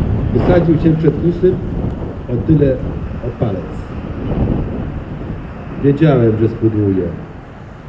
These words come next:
Szarak gracz nie lada. Czchał niby prosto w pole, za nim psów gromada. Gracz szarak, skoro poczuł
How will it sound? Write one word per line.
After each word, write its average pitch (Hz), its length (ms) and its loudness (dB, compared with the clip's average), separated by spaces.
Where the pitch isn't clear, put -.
Szarak 139 260 0
gracz 123 260 0
nie 123 100 2
lada. 110 260 0
Czchał 156 280 -2
niby 143 400 2
prosto 151 440 0
w - 40 -8
pole, 160 400 2
za 143 100 0
nim 151 340 -2
psów 185 300 2
gromada. 92 480 -4
Gracz 143 260 0
szarak, 127 460 -2
skoro 131 220 4
poczuł 170 340 2